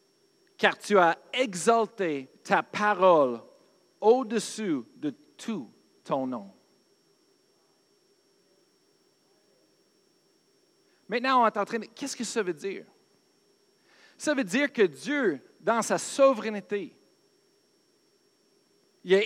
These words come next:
inspiré, il a soufflé, respiré dans les hommes, dans le cœur des hommes, dans le, les têtes des hommes, avec le Saint-Esprit. Il a influencé et il a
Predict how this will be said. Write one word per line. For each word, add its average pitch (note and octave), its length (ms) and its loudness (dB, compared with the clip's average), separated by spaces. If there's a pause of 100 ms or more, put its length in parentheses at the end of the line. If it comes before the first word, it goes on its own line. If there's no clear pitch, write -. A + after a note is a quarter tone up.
inspiré, A#3+ 840 -2 (1500)
il E3+ 80 0
a E3+ 60 4
soufflé, A#3+ 600 0
respiré A#3 580 -2
dans G3+ 180 2
les F#3 260 0
hommes, E3+ 380 0 (260)
dans F#3 140 2
le F3 120 0
cœur A#3+ 240 0
des G3 240 2
hommes, E3+ 300 0 (300)
dans F#3 160 2
le, F#3 180 0
les F3 220 -2
têtes A#3+ 320 0
des F#3+ 240 2
hommes, F#3+ 300 2 (200)
avec F#3+ 220 2
le F3+ 80 4
Saint-Esprit. A3 920 -4 (220)
Il F#3+ 140 2
a F#3 60 8
influencé A#3 800 0 (140)
et G#3 180 2
il G3+ 60 6
a E3+ 260 4